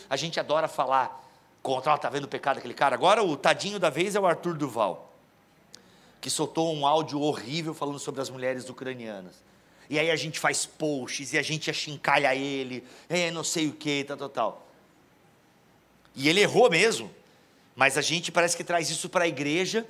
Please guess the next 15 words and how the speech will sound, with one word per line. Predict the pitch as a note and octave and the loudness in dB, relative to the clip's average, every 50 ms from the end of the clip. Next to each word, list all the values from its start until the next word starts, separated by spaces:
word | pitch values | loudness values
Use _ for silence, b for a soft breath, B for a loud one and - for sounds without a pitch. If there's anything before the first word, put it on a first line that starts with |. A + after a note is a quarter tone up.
| B B B B | B B B B
e | B D#3 | B 0
a | D#3+ | 0
gente | C#3+ F3 F3+ - F#3+ | 0 0 0 2 0
adora | E3 C#3+ B2+ F#3 G3 A3 A#3+ A#3 G3+ | 0 2 2 4 4 6 6 4 2
ver | D3+ F#3+ G3 | 2 2 2
o | G3 F#3+ | 2 2
irmão | F3+ E3 D#3 E3+ F#3 F#3 F3+ | 0 0 0 -2 -2 -2 -2
caído | F3+ - D#3 D#3 D#3+ F3 E3 D3+ | 0 0 0 0 0 -2 -4 -6
em | E3+ D#3 | -8 -6
pecado, | - D#3+ C#3+ - - D3 D#3+ E3+ E3 | -6 -6 -4 0 2 4 4 2 0
porque | E3+ - E3 - - E3 | -4 -10 -10 -8 -8 -8
a | |
gente | D3+ C3 D3+ D3+ - | -8 -8 -10 -10 -10
se | - - C#3 | -10 -10 -8
sente, | - - D3 D3 D#3 D3+ - D#3+ D3+ | -6 -4 -4 -4 -6 -6 -6 -6 -8